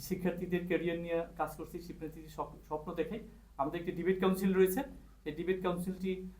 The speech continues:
আমরা প্রতিষ্ঠা করার জন্য আমাদের, উম, আমরা যার, আহ, একদম নিঃস্বার্থ সহযোগিতা পেয়েছি, তিনি আমাদের বরগুনার, বরগুনার মানুষ। তিনি অসুস্থ থাকা অবস্থায়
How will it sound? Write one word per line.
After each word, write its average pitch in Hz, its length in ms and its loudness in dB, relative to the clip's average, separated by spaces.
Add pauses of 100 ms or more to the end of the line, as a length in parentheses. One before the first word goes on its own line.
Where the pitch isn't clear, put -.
(100)
আমরা 160 160 0
প্রতিষ্ঠা 180 360 -2
করার 175 240 4
জন্য 170 180 0
আমাদের, 165 320 2 (500)
উম, 151 200 -4
আমরা 160 300 4
যার, 170 200 6 (600)
আহ, 151 280 -4
একদম 180 240 2
নিঃস্বার্থ 185 460 2
সহযোগিতা 180 600 2
পেয়েছি, 175 280 -4
তিনি 170 240 -6
আমাদের 165 320 -4
বরগুনার, 156 400 -2 (560)
বরগুনার 156 320 -2
মানুষ। 156 380 0 (160)
তিনি 151 120 -4
অসুস্থ 185 360 -2
থাকা 190 260 0
অবস্থায় 175 420 2